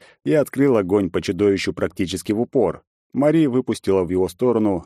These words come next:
какие-то призрачные кинжалы, дымящиеся во время полета и оставляющие сероватый след в воздухе,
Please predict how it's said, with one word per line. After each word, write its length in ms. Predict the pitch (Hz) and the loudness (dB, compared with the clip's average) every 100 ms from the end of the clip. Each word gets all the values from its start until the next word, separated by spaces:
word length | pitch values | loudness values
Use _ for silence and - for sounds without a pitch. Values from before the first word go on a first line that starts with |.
| - | -4
какие-то 480 | 92 - 92 87 82 | -4 -2 -2 -2 -6
призрачные 580 | - 90 87 78 90 | -4 -2 -2 -4 -4
кинжалы, 640 | 87 110 104 131 110 76 69 _ _ - | -2 -2 -2 0 0 -2 -6 _ _ -4
дымящиеся 640 | 95 92 90 - 85 - | -2 0 -2 -2 -4 -2
во 140 | 87 92 | -2 0
время 260 | 95 87 | 0 -2
полета 480 | 82 107 104 82 73 - _ _ | -2 0 0 -2 -8 -10 _ _
и 100 | 151 | -2
оставляющие 840 | 151 120 - 92 101 107 98 - 95 | -2 0 0 2 4 4 2 0 -2
сероватый 640 | - 92 87 92 87 92 | 0 0 2 2 0 -2
след 320 | - 92 85 | -2 -2 -2
в 20 | 85 | 0
воздухе, 680 | 120 101 82 78 80 - | 0 0 -2 -4 -4 -6